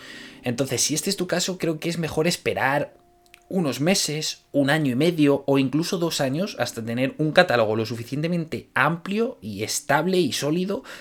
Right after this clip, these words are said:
y atractivo como para poder tener esta consola en casa. Otro escenario posible puede ser el hecho de que quieras la consola para jugar a juegos nuevos, pero tengas un montón de videojuegos de la anterior generación todavía sin jugar y en el tintero.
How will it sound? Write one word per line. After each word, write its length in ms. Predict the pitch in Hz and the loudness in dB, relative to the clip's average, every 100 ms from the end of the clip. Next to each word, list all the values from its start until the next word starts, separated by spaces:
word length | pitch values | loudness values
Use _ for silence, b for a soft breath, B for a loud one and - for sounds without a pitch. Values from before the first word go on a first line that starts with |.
| B | B
y 140 | - 113 | -4 0
atractivo 760 | 104 98 - - 160 156 180 | 0 -2 -6 -8 -4 -2 -2
como 220 | 180 135 | 0 0
para 220 | 117 110 110 | 2 0 2
poder 380 | 113 123 123 - _ _ | 2 2 0 -12 _ _
tener 260 | 131 127 139 | 0 2 0
esta 200 | - 123 | 0 -2
consola 360 | 98 - 101 | -2 -2 -4
en 80 | 90 | -6
casa. 320 | 82 95 - - | -4 -4 -6 0
Otro 200 | 147 170 | 2 2
escenario 420 | 202 214 196 196 | 2 2 0 0
posible 640 | 190 165 - 214 180 160 160 | 0 0 2 2 2 2 0
puede 300 | 160 160 156 | -2 -4 -2
ser 160 | - 165 | -2 -2
el 120 | 156 | -4
hecho 200 | 151 175 | -2 -2
de 160 | 139 | -2
que 120 | 123 117 | -6 -2
quieras 300 | 135 151 139 | 2 2 0
la 120 | 139 | -2
consola 440 | 120 113 131 135 | -2 -2 -2 -2
para 160 | 151 120 | -2 -4
jugar 260 | 107 113 | -2 -2
a 40 | 120 | -2
juegos 460 | - 110 117 98 | -2 -2 -2 -2
nuevos, 440 | 107 175 170 92 - | 2 4 4 0 -4
pero 360 | - 170 185 | -2 0 0
tengas 480 | 180 196 165 110 - | -2 -4 -4 -6 -4
un 200 | 139 135 | 0 2
montón 380 | 131 127 127 156 | 2 2 2 2
de 100 | 151 | 0
videojuegos 540 | 117 98 - 147 151 123 | -2 -4 -2 2 2 2
de 80 | |
la 80 | 101 | -2
anterior 400 | 101 92 92 120 | -4 -6 -4 -2
generación 640 | 120 143 147 139 147 127 127 | -2 0 0 0 2 0 0
todavía 380 | 117 101 120 | 0 0 0
sin 240 | 123 - 120 | -2 -2 -4
jugar 440 | - 143 117 117 - | 2 4 4 2 -2
y 200 | 117 98 | -4 -2
en 80 | |
el 180 | 98 92 | -4 -6
tintero. 600 | 92 87 - 156 123 101 | -8 -10 -2 0 0 -2